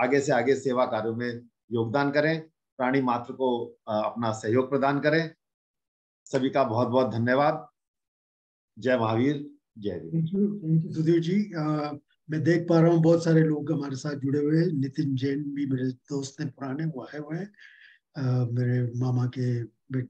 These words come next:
Speaker 2: दोस्त के बेटे हैं। विकास पाटनी जी हैं, अ,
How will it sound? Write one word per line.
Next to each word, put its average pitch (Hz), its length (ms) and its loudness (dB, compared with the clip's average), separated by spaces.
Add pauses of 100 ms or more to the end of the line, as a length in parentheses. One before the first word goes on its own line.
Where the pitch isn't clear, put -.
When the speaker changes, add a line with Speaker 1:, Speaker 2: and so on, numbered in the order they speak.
Speaker 2:
दोस्त 156 420 -2
के 151 80 -4
बेटे 123 260 -2
हैं। 175 280 -2 (400)
विकास 165 360 4
पाटनी 160 420 2
जी 156 120 10
हैं, 156 360 0
अ, 127 520 -6